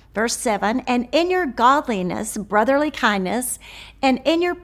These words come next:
brotherly kindness love." Verse eight, "For if, if, if these qualities are yours and are increasing, they render you neither useless nor unfruitful in the true knowledge of our Lord Jesus Christ."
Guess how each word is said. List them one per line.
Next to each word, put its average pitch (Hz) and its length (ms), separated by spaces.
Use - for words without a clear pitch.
brotherly 262 440
kindness 208 640
love." 226 680
Verse 254 360
eight, 202 460
"For 285 320
if, 381 360
if, 247 680
if - 560
these 285 200
qualities 277 580
are 247 80
yours 294 380
and 247 140
are 233 100
increasing, 247 880
they 294 180
render 311 360
you 254 260
neither 254 400
useless 349 640
nor 277 460
unfruitful 254 680
in 202 100
the 196 80
true 262 280
knowledge 190 420
of - 80
our 196 180
Lord 185 280
Jesus 185 320
Christ." - 720